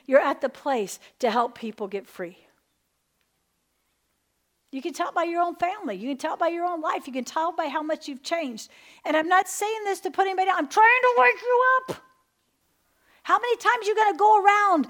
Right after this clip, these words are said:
and around until the devil knocks you down and you never get into the promised land? Or things happen that you don't want to happen, that God's trying to prepare you to stop. So we're gonna end with this, but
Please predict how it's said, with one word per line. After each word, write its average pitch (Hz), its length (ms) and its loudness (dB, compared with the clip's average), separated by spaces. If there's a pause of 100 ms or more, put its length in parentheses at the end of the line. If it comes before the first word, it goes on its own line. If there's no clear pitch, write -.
(180)
and 320 140 0
around 370 380 4 (180)
until 330 220 0
the 330 80 -2
devil 339 340 0
knocks 311 460 -4
you 277 80 -4
down 269 500 -2 (200)
and 262 180 2
you 262 60 0
never 262 280 -2
get 226 180 -4
into 220 240 -8
the 196 100 -6
promised 170 460 -12
land? 160 240 -12 (280)
Or 254 320 4 (1000)
things 254 260 -2
happen 220 340 -4
that 190 140 -10
you 185 80 -14
don't 202 180 -4
want 180 160 -10
to 170 60 -10
happen, 180 320 -6
that 170 120 -16
God's 196 280 -6
trying 196 320 -10
to 185 100 -6 (240)
prepare 202 400 -4
you 196 180 -8
to 190 120 -18
stop. - 480 -12 (1400)
So - 180 -8
we're 208 100 -8
gonna 262 180 -2
end 220 220 -4
with 196 200 -10
this, 170 420 -8 (640)
but - 280 -2